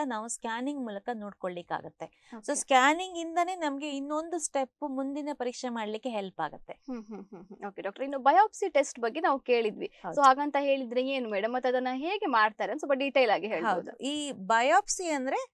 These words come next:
Speaker 1: ನಾವು ಟೆಸ್ಟಿಗೆ ಒಂದು ಪೀಸ್ ತೆಗ್ದು
Speaker 2: ಹ್ಮ್.
Speaker 1: ಅದನ್ನ ಮೈಕ್ರೋಸ್ಕೋಪಿ ಟೆ-, ಕಳಿಸ್ಲಿಕ್ಕೆ.
Speaker 2: ಓಕೆ.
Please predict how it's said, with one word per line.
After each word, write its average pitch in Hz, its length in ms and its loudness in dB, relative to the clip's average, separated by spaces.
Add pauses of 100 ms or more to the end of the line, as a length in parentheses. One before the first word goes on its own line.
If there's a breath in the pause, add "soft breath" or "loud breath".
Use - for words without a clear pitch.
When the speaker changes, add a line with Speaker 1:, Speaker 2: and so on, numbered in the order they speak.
(180)
Speaker 1:
ನಾವು 277 600 0
ಟೆಸ್ಟಿಗೆ 311 720 2
ಒಂದು 294 360 0 (200)
ಪೀಸ್ 320 360 -4
ತೆಗ್ದು 254 400 0
Speaker 2:
ಹ್ಮ್. - 260 -4
Speaker 1:
ಅದನ್ನ 247 260 -2
ಮೈಕ್ರೋಸ್ಕೋಪಿ 254 720 -4
ಟೆ-, 208 340 -8
ಕಳಿಸ್ಲಿಕ್ಕೆ. 202 640 -2 (180)
Speaker 2:
ಓಕೆ. - 200 -14